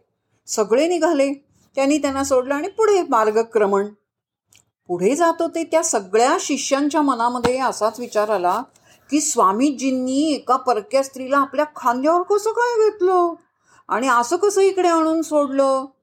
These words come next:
तिला स्पर्श नाही का झाला? आता ते अपवित्र, काय डोक्यात चक्र फिरतील किंवा फिरली शिष्यांचा, याला काही सुमारच नाही.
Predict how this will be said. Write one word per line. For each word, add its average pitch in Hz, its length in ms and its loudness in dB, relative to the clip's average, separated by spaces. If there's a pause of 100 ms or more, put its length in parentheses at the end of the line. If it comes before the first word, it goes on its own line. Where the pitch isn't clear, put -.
(340)
तिला 294 220 2
स्पर्श 262 400 -2
नाही 339 220 0
का 294 160 0
झाला? 240 520 0 (320)
आता 202 240 -2
ते 269 120 0
अपवित्र, 277 640 0 (360)
काय 165 380 -2
डोक्यात 277 320 2 (100)
चक्र 262 260 -2
फिरतील 254 560 -4
किंवा 240 160 2
फिरली 233 560 -2
शिष्यांचा, 226 600 -2
याला 208 220 2
काही 240 200 0
सुमारच 233 580 0
नाही. - 160 -12